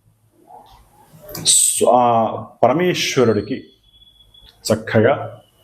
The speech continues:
నువ్వుల నూనెతో అభిషేకాన్ని చేయించుకున్నట్లయితే చాలా విశేషమైనటువంటి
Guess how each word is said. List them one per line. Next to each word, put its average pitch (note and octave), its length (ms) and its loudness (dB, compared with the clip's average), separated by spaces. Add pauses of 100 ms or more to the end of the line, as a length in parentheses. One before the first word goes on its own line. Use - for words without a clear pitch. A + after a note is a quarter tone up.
నువ్వుల B2 480 4
నూనెతో A#2 600 -4 (720)
అభిషేకాన్ని B2+ 720 2
చేయించుకున్నట్లయితే G#2+ 1200 -4 (180)
చాలా A2+ 160 2
విశేషమైనటువంటి A2+ 1400 -2